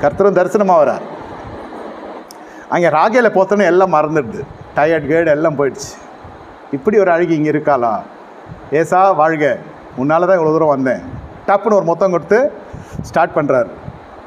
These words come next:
அவன் அதுக்கு மேல கேடி லாபான். எப்படியாவது எது விலை போதோ அதை முதல்ல புஷ் பண்ணிட்டு, மறுநாள் காலைல தான் தெரியுது லேயாள் நினச்சிக்கினே முதல்ல இவர் நடந்திருக்குது. கடைசியில பார்த்தா லா-,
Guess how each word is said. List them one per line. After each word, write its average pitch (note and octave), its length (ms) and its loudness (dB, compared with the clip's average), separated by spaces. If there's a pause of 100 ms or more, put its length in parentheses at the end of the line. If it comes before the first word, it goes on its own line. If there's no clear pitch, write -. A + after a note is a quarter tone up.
(540)
அவன் G3 260 4
அதுக்கு F#3+ 300 0
மேல G3 120 2 (120)
கேடி C3 240 -4 (2000)
லாபான். D3+ 380 0 (680)
எப்படியாவது F#3 400 4
எது F3+ 160 4
விலை E3+ 220 4
போதோ F3 240 4
அதை E3 180 0
முதல்ல E3+ 280 2
புஷ் E3+ 180 -2
பண்ணிட்டு, D#3+ 300 0 (260)
மறுநாள் F#3 320 2
காலைல E3 240 2
தான் F3 160 -2
தெரியுது D3 320 0 (720)
லேயாள் G3+ 320 4
நினச்சிக்கினே F3 400 0
முதல்ல F3+ 220 4
இவர் E3+ 160 -2
நடந்திருக்குது. D#3 420 0 (100)
கடைசியில E3+ 320 0
பார்த்தா D#3 200 4 (120)
லா-, C3+ 240 0